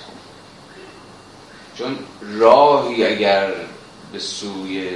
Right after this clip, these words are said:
در واقع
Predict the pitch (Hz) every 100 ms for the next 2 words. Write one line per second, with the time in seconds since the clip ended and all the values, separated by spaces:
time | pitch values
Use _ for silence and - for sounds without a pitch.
0 | 87 - - - - - - - - -
1 | - - - - - - - - - -
2 | - 98 90 90 90 92 92